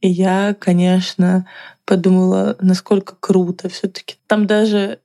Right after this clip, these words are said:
вот почему-то мне попалась на глаза цитата, которая даже не про твоё отношение к еде, а вот про отношение к работе, когда, типа,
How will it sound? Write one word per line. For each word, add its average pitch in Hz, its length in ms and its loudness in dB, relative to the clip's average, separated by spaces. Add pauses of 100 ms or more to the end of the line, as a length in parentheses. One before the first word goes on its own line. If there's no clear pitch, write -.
(280)
вот 208 160 0
почему-то 226 380 2
мне 202 120 2
попалась 196 440 -2
на 202 80 4
глаза 196 220 2
цитата, 240 420 -2
которая 208 440 -2 (100)
даже 196 380 2
не 190 200 4
про 185 380 0 (560)
твоё 220 180 2
отношение 226 420 0
к 185 100 -14
еде, 185 680 -2 (260)
а 196 480 0
вот 196 220 -2
про 202 200 0
отношение 202 600 0
к 185 100 -6
работе, 190 600 0
когда, 196 240 0
типа, 190 300 -4